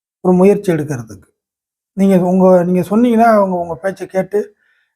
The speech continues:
ஏதாச்சும், "சரி பரவாயில்ல, உங்களுக்கு ஏதாவது பண்ணி கொடுக்குற" மாதிரி, அது மாதிரி சில வலுவான ஒரு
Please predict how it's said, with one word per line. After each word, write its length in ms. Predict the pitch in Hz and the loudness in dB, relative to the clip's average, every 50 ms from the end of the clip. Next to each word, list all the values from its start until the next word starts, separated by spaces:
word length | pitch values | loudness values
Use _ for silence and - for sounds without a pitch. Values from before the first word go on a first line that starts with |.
| _ _ | _ _
ஏதாச்சும், 380 | 170 165 160 143 135 - - - | -2 0 0 -2 -4 -8 -12 -10
"சரி 200 | - - 165 156 - | -6 -4 -4 -2 0
பரவாயில்ல, 360 | 170 165 175 170 160 156 160 | 2 2 2 2 2 0 0
உங்களுக்கு 260 | 160 170 175 170 165 | 0 0 0 0 0
ஏதாவது 260 | 175 170 170 165 156 - | 2 2 2 2 0 -2
பண்ணி 140 | 160 156 160 | -4 -6 -4
கொடுக்குற" 300 | 151 151 151 147 139 135 135 | -4 -4 -4 -4 -6 -6 -8
மாதிரி, 160 | 131 127 120 - | -12 -16 -20 -20
அது 160 | _ _ 160 | _ _ -10
மாதிரி 160 | 170 180 175 - | -8 -8 -8 -6
சில 120 | 165 156 | -4 -2
வலுவான 380 | 151 156 170 185 190 190 185 190 220 269 - _ _ _ _ _ _ _ _ _ _ _ _ _ _ _ | 0 0 2 2 2 2 0 -2 -6 -10 -14 _ _ _ _ _ _ _ _ _ _ _ _ _ _ _
ஒரு 120 | 151 156 | -6 -4